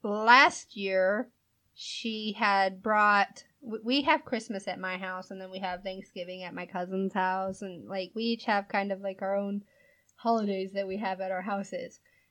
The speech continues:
And last year, she had brought paper plates and,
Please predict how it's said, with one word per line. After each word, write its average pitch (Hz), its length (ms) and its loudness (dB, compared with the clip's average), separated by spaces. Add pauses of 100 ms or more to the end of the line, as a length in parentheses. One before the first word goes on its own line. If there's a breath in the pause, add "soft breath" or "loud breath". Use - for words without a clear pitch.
(120)
And 196 180 -6
last 226 320 2
year, 220 420 6 (140)
she 226 300 -4
had 214 220 0
brought 202 480 4 (760)
paper 220 220 -4
plates 214 640 -4 (280)
and, 202 460 0